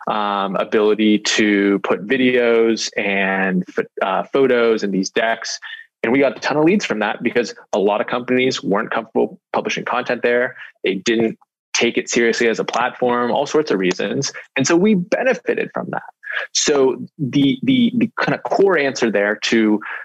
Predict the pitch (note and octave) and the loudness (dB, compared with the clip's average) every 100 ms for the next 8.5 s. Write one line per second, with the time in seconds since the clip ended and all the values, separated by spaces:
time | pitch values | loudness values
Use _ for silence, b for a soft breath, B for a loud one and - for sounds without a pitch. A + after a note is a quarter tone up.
0 | B - D3+ E3 - D#3+ B2+ B2 B2 A#2 | B 2 2 2 0 -4 -2 0 0 2
1 | A2+ A2 A2 - _ - - A#2 A2 A2 | 4 4 2 -2 _ -12 -4 2 2 2
2 | G#2+ - A2+ C3+ D3 C#3+ C3 C3 B2 B2 | 0 0 2 4 4 2 2 0 2 2
3 | A#2+ A#2 A2 A#2+ - A#2 A#2+ B2+ A#2+ B2 | 2 0 -2 -4 -2 -2 -2 -4 -2 0
4 | A#2 G#2+ A2 G#2+ G#2+ G#2+ A2 A2+ A#2 A#2 | 2 2 2 2 2 0 0 0 0 -2
5 | A#2 A2+ A#2 - G#2+ G2+ - A#2 C3 - | 0 2 2 0 -2 -2 -2 -4 -6 -14
6 | B - A3+ G3 E3+ - - C#3+ C3 A#2 | B 0 0 2 2 2 0 0 2 0
7 | G#2 A2+ G#2 G2+ G2+ F#2 - - - - | 0 0 0 -2 -4 -4 -4 -4 -8 -6
8 | - B2+ A#2+ C#3+ C3+ | -2 0 0 0 -2